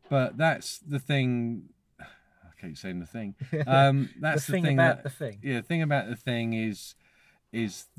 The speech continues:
Speaker 1: my love of special effects, being practical special effects, uh,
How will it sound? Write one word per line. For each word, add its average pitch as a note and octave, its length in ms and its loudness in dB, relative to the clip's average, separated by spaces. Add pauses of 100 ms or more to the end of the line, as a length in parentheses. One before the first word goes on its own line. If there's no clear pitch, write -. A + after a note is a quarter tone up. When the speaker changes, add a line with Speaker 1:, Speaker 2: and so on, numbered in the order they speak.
(260)
Speaker 1:
my A#2+ 180 2
love B2 240 2
of A#2+ 140 -6
special A#2 480 -6
effects, - 560 -6
being G#2+ 260 -6
practical A2+ 580 -8
special A#2 460 -8
effects, - 640 -10 (100)
uh, G2+ 600 0